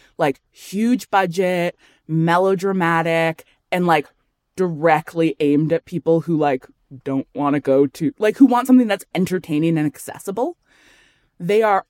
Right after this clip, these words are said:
often, uh, derided by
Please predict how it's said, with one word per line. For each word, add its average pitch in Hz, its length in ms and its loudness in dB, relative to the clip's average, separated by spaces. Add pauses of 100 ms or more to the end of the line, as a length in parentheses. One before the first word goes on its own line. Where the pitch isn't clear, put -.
often, 175 640 2 (720)
uh, 139 340 2 (180)
derided 131 840 -2 (120)
by 127 560 -4